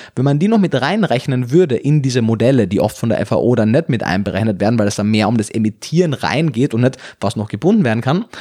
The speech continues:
dann ist man eher so bei zwanzig Prozent und dann ist es deutlich über dem Transportsektor, weil der ist deutlich weniger flächenintensiv. Das heißt, es ist auf jeden Fall die C-O-zwei-Sache, die wichtig ist. Da gibt's viele Faktoren, aber mich wundert's, dass so bei, bei verschiedensten,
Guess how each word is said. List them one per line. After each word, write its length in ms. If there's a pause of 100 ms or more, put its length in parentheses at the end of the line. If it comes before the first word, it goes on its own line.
(140)
dann 100
ist 80
man 140
eher 140
so 80
bei 80
zwanzig 440
Prozent 400
und 60
dann 80
ist 60
es 100
deutlich 400
über 280
dem 200
Transportsektor, 960
weil 140
der 100
ist 180
deutlich 300
weniger 260
flächenintensiv. 920 (420)
Das 100
heißt, 120
es 80
ist 40
auf 80
jeden 140
Fall 140
die 100
C-O-zwei-Sache, 960
die 140
wichtig 280
ist. 220
Da 60
gibt's 160
viele 180
Faktoren, 380
aber 180 (240)
mich 140
wundert's, 320
dass 160
so 80
bei, 260
bei 220
verschiedensten, 840